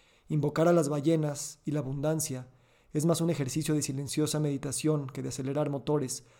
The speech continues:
o gritarles para que aparezcan. Las ballenas aparecen cuando conspiramos con ellas,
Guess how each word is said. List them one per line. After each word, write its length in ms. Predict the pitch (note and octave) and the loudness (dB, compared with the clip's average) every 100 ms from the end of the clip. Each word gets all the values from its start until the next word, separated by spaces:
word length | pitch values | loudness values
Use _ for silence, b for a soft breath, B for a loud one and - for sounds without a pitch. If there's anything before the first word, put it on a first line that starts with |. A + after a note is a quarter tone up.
| b b | b b
o 100 | C3 | -4
gritarles 480 | C3 C#3+ C#3+ C3+ | -2 0 -2 -2
para 200 | - B2+ | -4 -8
que 80 | B2 | -8
aparezcan. 640 | B2+ C3 C3 - C#3 B2 - _ _ b b b b b | -8 -6 -6 -6 -8 -14 -18 _ _ b b b b b
Las 180 | C#3+ | -2
ballenas 380 | C3 C#3+ D#3+ D#3+ | 0 2 2 2
aparecen 440 | D3 D3+ D3+ D3+ D3+ | 0 0 0 0 -2
cuando 240 | D3 C#3 | -4 -4
conspiramos 600 | D3 C#3 C#3+ D3+ D#3 D3 | -6 -4 -2 0 0 -2
con 180 | C3 C3+ | -4 -6
ellas, 460 | D3 C3 - - | -6 -6 -10 -16